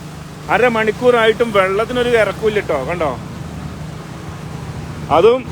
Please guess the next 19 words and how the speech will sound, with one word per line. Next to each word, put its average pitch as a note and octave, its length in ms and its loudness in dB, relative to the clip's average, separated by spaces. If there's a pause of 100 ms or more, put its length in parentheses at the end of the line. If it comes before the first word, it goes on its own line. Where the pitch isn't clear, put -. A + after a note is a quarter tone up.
നിങ്ങൾക്ക് G#3+ 300 4
അറിയാലോ, A3+ 340 2 (540)
ഇപ്പൊ G#3+ 100 2 (100)
ഇന്നലെ, A#3+ 380 4 (1500)
ഇന്നലെ A3+ 220 2 (100)
രാത്രി A#3+ 300 2 (100)
പെയ്ത A#3 160 2 (140)
മഴയാണ്. F#3+ 440 0 (1200)
അപ്പൊ G3 200 -2
ഒരു C4 180 2
മഴയ്ക്ക് A3 440 2
ഈ - 100 0
രീതിയിൽ A3+ 280 0
വെള്ളമാണെന്നുണ്ടെങ്കിൽ, G#3 720 2
തുടർച്ചയായിട്ട് G#3 520 2 (100)
മഴ F#3+ 80 2 (120)
പെയ്യുകയാണെങ്കിൽ G3+ 360 0
ഇതിലൂടെ G3 220 0
വാഹനങ്ങൾ F#3+ 400 0